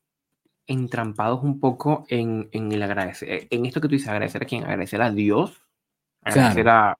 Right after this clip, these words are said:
Speaker 1: qué sé yo, a, a alguna deidad en particular? No,
Speaker 2: Ujú.
Speaker 1: puede ser simplemente agradecer la experiencia.
Speaker 2: Agradecer, claro. Sí, como muy
Speaker 1: Sí,
Speaker 2: japo, eso es
Speaker 1: que
Speaker 2: lo que estabas diciendo, como muy cosa
Speaker 1: Ujú. Es como, mira, mm, agradezco,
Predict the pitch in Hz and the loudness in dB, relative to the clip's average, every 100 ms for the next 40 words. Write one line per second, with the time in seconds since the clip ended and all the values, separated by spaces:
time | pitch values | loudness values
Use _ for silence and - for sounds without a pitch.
0 | _ - 127 117 92 _ 117 104 110 107 | _ -6 -2 0 -2 _ -4 -2 -2 0
1 | 120 127 120 117 110 120 139 139 131 127 | 0 0 0 0 2 2 2 -2 -2 0
2 | 135 175 190 - - _ _ - 190 233 | 2 2 0 -14 -20 _ _ 0 0 0
3 | 104 - 160 165 175 - 240 277 277 240 | -4 0 0 -2 -10 0 6 6 6 4
4 | 240 226 151 180 277 269 _ _ _ _ | 2 2 2 0 -2 -8 _ _ _ _
5 | _ _ _ _ _ _ - 139 135 123 | _ _ _ _ _ _ -2 2 2 2
6 | 147 156 156 131 117 90 - - - _ | 0 -2 -2 -2 -2 -4 -10 -18 -20 _
7 | _ _ _ _ _ - 113 110 98 101 | _ _ _ _ _ -4 0 2 0 -2
8 | 101 92 90 92 _ - - 104 165 156 | -2 -2 -4 -8 _ 2 6 8 10 10
9 | 185 156 - 101 147 131 110 - 110 110 | 8 4 6 6 6 4 2 2 0 2
10 | 110 95 90 90 90 92 113 117 127 160 | 2 2 0 0 -2 -4 -4 -2 0 0
11 | 175 208 _ _ _ _ _ _ _ _ | 0 -4 _ _ _ _ _ _ _ _
12 | - 156 170 156 165 156 143 135 127 - | -10 -6 0 2 4 4 4 2 -2 -8
13 | 143 147 135 127 123 123 - 160 160 - | -10 -8 -4 2 2 0 -2 0 -2 -6